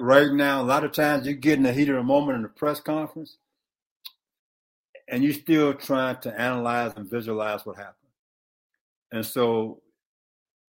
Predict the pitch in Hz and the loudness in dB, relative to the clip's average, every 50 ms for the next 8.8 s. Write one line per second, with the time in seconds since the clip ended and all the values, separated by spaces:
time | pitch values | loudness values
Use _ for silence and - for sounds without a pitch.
0 | _ _ - - 127 139 143 131 120 - - - 127 123 123 120 113 113 - - | _ _ -10 -4 -2 -2 -2 -2 -4 -8 -6 -4 -2 -2 -2 -2 -4 -6 -8 -8
1 | - 120 117 113 113 110 107 _ _ _ _ _ _ _ _ _ _ _ _ _ | -8 -6 -6 -6 -8 -8 -12 _ _ _ _ _ _ _ _ _ _ _ _ _
2 | _ _ _ _ _ _ _ _ _ _ _ - 135 - - 143 131 131 131 131 | _ _ _ _ _ _ _ _ _ _ _ -16 -14 -14 -10 -6 -2 0 2 2
3 | 131 127 123 113 104 107 120 127 139 - 277 135 131 117 117 117 123 117 107 - | 2 2 0 -2 -2 -2 -2 -2 -2 -2 -4 -4 -4 -4 -4 -2 -2 -4 -4 -6
4 | - - 113 95 - _ _ _ _ _ _ _ _ _ _ _ _ _ _ _ | -6 -8 -8 -8 -10 _ _ _ _ _ _ _ _ _ _ _ _ _ _ _
5 | _ _ _ _ _ _ - 127 123 120 120 110 107 - - 113 101 127 139 139 | _ _ _ _ _ _ -4 -2 0 0 0 -2 -2 -4 -4 -4 0 0 2 2
6 | 135 127 131 - 139 127 127 117 113 107 - - 131 123 120 113 110 104 104 - | 0 0 0 0 0 0 0 -2 -6 -6 -4 -2 -2 0 0 -2 -4 -4 -6 -6
7 | - 143 135 135 131 135 131 - - 110 110 117 110 117 117 117 117 110 - 120 | -4 0 2 4 4 2 2 -2 -6 -4 -4 -4 -2 -2 -2 -2 -2 -4 -6 -8
8 | 110 101 - - 127 123 123 123 123 123 120 120 120 117 117 | -10 -10 -6 -4 -2 -2 -2 -4 -6 -6 -6 -4 -6 -8 -10